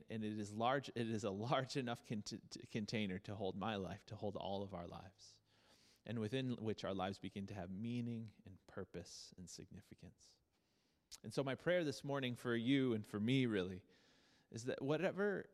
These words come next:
uh, whatever we are dealing with in our lives, whatever we're struggling with, and, and the truth of the matter is, is wherever we find tension in our lives, that tends to be the place where we have, in some sense, tried to take the reins back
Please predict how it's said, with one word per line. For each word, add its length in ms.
uh, 340
whatever 500
we 400
are 160
dealing 440
with 200
in 60
our 120
lives, 320
whatever 340
we're 160
struggling 580
with, 200
and, 220
and 140
the 60
truth 300
of 60
the 100
matter 280
is, 200
is 160
wherever 320
we 120
find 280
tension 360
in 100
our 120
lives, 280
that 180
tends 300
to 100
be 100
the 100
place 340
where 100
we 140
have, 120
in 100
some 200
sense, 260
tried 200
to 60
take 340
the 100
reins 320
back 520